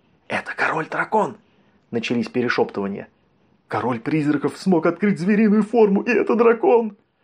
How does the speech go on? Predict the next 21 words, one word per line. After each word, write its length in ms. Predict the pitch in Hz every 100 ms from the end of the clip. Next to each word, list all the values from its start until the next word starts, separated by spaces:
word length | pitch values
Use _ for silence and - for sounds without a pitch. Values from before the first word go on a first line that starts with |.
| _ _
«Красный 500 | - 131 165 170 180
дракон! 520 | 165 180 262 214 131 - _ -
А 100 | 123
все 220 | - 202
знают, 320 | 202 220 180
что 160 | - 208
это 120 | 208
один 240 | 190 226
из 140 | 208 208
сильнейших 540 | 240 233 220 208 208
представителей 640 | 233 202 - 247 226 240 240
племени 400 | 262 240 220 233
драконов! 580 | 240 247 247 185 131 _ _ _ -
Нас 180 | 311
всех 220 | - 302 311
убьют!» 460 | 320 302 311 320 - _ _ _ _ _ _
Восклицания 720 | - 254 - 233 - 240 220 175
начали 360 | 214 220 196
переходить 440 | 196 160 156 160 160
в 80 |
панику 580 | - 151 110 98 87 -